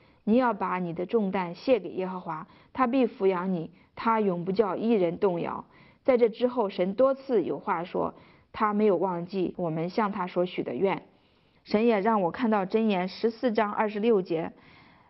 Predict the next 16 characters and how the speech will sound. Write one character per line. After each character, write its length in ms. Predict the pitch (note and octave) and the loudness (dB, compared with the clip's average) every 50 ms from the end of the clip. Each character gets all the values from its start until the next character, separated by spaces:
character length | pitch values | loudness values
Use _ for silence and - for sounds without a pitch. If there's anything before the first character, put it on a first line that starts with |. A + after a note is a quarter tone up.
| _ _ _ _ _ _ | _ _ _ _ _ _
，“敬 200 | - D4 C#4 B3+ | 0 2 4 4
畏 120 | B3+ A#3+ | 4 2
主 160 | G#3 G3 F#3 D3+ | 0 -2 -2 -2
的 160 | F3 F#3+ F#3+ | 0 2 2
人 200 | F3 F3 F#3 F#3+ | 2 2 2 2
有 120 | F3+ E3+ | 2 0
坚 300 | E3+ - B3 A#3+ B3 A#3+ | 2 4 2 2 4 2
定 120 | B3+ B3+ G#3+ | 2 2 2
的 80 | F#3 | 2
依 200 | C#3 D#3 F#3 G3 | 0 -2 -2 -4
靠， 320 | - - A3 G3 D#3+ - - | -4 -2 -2 -2 -2 -4 -6
他 220 | - - G#3 G3+ | -4 -2 -2 0
们 100 | G#3 A3 | 0 0
的 100 | G#3 G3 | 0 -2
子 200 | F#3 F#3+ - E3+ F3+ | -2 -2 -4 -2 -2
女 240 | F#3+ G3 F3+ D3+ | 0 0 -2 -2